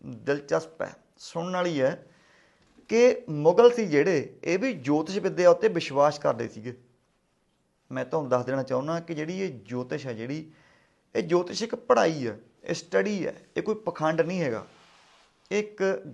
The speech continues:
ਗਣਿਤ ਦਾ ਸਾਰਾ ਹਿਸਾਬ ਕਿਤਾਬ ਹੈ। ਹਾਂਜੀ, ਇਹ ਕੋਈ ਪਖੰਡ ਵਾਲਾ ਕੰਮ ਨਹੀਂ, ਇਹ ਪੜ੍ਹਾਈ ਹੈ, ਕੋਈ ਵੀ ਕਰ ਸਕਦਾ ਹੈ। ਸੋ ਖੈਰ, ਮੁਗਲਾਂ ਨਾਲ ਕੀ ਸੰਬੰਧ ਸੀ ਜੋਤਿਸ਼ ਦਾ, ਇਹਦੇ ਬਾਰੇ ਆਪਾਂ ਅੱਜ ਗੱਲ ਕਰਾਂਗੇ। ਸੋ ਵੀਡੀਓ ਬੜੀ ਦਿਲਚਸਪ ਹੈ, ਹਿਸਟੋਰੀਕਲ ਹੈ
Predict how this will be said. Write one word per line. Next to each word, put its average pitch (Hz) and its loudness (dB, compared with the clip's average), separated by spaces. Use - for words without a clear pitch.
ਗਣਿਤ 156 -2
ਦਾ 170 2
ਸਾਰਾ 165 2
ਹਿਸਾਬ 165 -2
ਕਿਤਾਬ 127 0
ਹੈ। 131 -4
ਹਾਂਜੀ, 147 -10
ਇਹ 165 -2
ਕੋਈ 175 0
ਪਖੰਡ 143 -4
ਵਾਲਾ 143 4
ਕੰਮ 139 -2
ਨਹੀਂ, 151 -8
ਇਹ - -6
ਪੜ੍ਹਾਈ 175 2
ਹੈ, 196 2
ਕੋਈ 226 0
ਵੀ 240 -2
ਕਰ 175 2
ਸਕਦਾ 117 -6
ਹੈ। 117 -14
ਸੋ 202 -4
ਖੈਰ, 143 0
ਮੁਗਲਾਂ 180 6
ਨਾਲ 247 6
ਕੀ 220 -4
ਸੰਬੰਧ 196 4
ਸੀ 180 -6
ਜੋਤਿਸ਼ 147 2
ਦਾ, 123 -8
ਇਹਦੇ 202 4
ਬਾਰੇ 165 4
ਆਪਾਂ 143 -2
ਅੱਜ 135 -2
ਗੱਲ 131 0
ਕਰਾਂਗੇ। 170 2
ਸੋ 156 0
ਵੀਡੀਓ 220 2
ਬੜੀ 208 2
ਦਿਲਚਸਪ 143 -2
ਹੈ, 151 -2
ਹਿਸਟੋਰੀਕਲ 151 -2
ਹੈ 147 -6